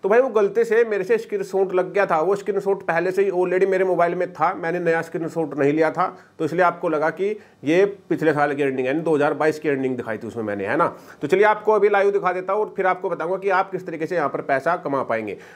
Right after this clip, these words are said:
तो मैं चला जाता हूँ यहाँ पर अपने सी डैशबोर्ड पर और यहाँ पर दोस्तों मैं चला जाता हूँ अपने दोस्तों पे आउट में, ठीक है। यहाँ पर थोड़ा नीचे चलते हैं, ये रहा दोस्तों, यहाँ पर आप लोग देख सकते हो, ये रहा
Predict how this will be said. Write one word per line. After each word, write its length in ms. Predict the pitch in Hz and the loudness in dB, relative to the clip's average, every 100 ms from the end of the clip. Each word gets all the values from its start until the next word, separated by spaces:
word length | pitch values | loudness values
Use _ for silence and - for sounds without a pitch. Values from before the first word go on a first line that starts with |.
| - | -2
तो 60 | 156 | 0
मैं 80 | |
चला 140 | 175 196 | 4 4
जाता 200 | 196 196 | 2 2
हूँ 60 | 196 | 0
यहाँ 120 | 185 | 0
पर 80 | 185 | -2
अपने 200 | 180 190 | -2 -4
सी 160 | 180 | 0
डैशबोर्ड 400 | 175 175 175 185 | 0 0 0 -2
पर 120 | - 202 - - | -2 -6 0 4
और 80 | |
यहाँ 180 | 165 165 | 6 4
पर 100 | 175 | 4
दोस्तों 240 | 196 196 202 | 4 4 4
मैं 100 | 208 | 4
चला 140 | 190 | 6
जाता 220 | 185 185 190 | 6 6 6
हूँ 120 | 196 | 6
अपने 180 | 180 190 | 6 4
दोस्तों 260 | 185 185 208 | 4 2 0
पे 200 | - 180 | 2 4
आउट 220 | 151 143 | 2 0
में, 160 | 117 104 | -6 -6
ठीक 200 | 165 185 | 0 0
है। 260 | 123 - 127 | 0 -4 -6
यहाँ 140 | 123 | -4
पर 140 | 185 | -2
थोड़ा 180 | 165 160 | -2 0
नीचे 200 | 165 160 | 0 -2
चलते 320 | 170 156 147 | -4 -2 2
हैं, 80 | 165 | 2
ये 160 | 170 170 | 2 2
रहा 140 | 160 | 2
दोस्तों, 220 | 165 165 160 | 0 -2 -2
यहाँ 120 | 151 | -2
पर 100 | 156 | 0
आप 140 | 156 | -2
लोग 120 | 156 156 | -2 -2
देख 120 | 156 | -4
सकते 240 | 147 - | -6 0
हो, 160 | 156 175 | 2 2
ये 120 | 160 | 0
रहा 140 | 147 | 2